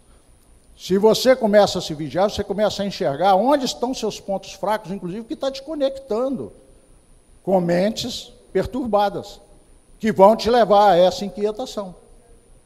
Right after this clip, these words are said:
Só que nós queremos o quê? Soluções de mágica, passes de mágica e coisas do tipo.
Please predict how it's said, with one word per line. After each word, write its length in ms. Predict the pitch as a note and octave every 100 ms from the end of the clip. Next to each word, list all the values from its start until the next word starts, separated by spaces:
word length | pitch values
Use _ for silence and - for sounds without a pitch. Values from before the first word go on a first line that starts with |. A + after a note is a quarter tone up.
| _ _ _ _ _ _ _ _ _ _ -
Só 300 | - G#3+ B3+
que 160 | A#3+ B3
nós 480 | G#3+ A3 A3 - - - - _ _ _ _ -
queremos 460 | G#3 G3 A3 A3
o 60 | G3+
quê? 200 | F3+ C3
Soluções 540 | - G3 F#3 - A3
de 80 | G3+
mágica, 640 | B3+ A#3 A#3 E3 - A#2 - - _ - _ _ _
passes 460 | - G3+ F#3+ F#3+ D#3+
de 120 | E3+
mágica 600 | G3+ G3 F#3+ D#3 D#3+ F3
e 60 | E3+
coisas 380 | - E3 E3 D#3+
do 100 | E3+
tipo. 240 | - B2